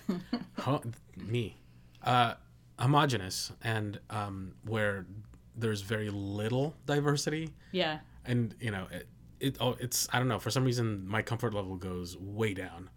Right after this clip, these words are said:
Speaker 1: Same. Like, I really enjoyed being the <laughs> minority at San Jose State, 'cause when I went to college,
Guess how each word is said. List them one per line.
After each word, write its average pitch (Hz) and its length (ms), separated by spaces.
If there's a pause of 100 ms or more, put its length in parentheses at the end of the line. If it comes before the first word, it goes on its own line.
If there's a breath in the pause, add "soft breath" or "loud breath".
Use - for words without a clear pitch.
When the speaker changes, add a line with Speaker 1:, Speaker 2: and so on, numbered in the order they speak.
(120)
Speaker 1:
Same. 175 300 (160)
Like, 190 140
I 208 200
really 220 320
enjoyed 185 380
being 180 200
the 175 80
<laughs> 175 120
minority 185 540
at 156 120
San 165 220
Jose 147 220
State, - 320 (100)
'cause 156 220
when 156 120
I 147 80
went 147 140
to - 80
college, 139 500